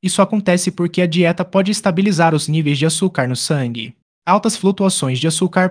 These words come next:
podem causar sentimentos de irritabilidade e ansiedade.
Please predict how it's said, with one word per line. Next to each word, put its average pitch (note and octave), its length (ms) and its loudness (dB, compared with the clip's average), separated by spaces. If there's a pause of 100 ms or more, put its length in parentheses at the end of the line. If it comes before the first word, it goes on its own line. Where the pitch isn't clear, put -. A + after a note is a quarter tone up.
podem G3 260 2
causar E3 400 2
sentimentos F3 680 0
de E3+ 120 0
irritabilidade F3 760 2
e F3 80 2
ansiedade. C#3+ 760 0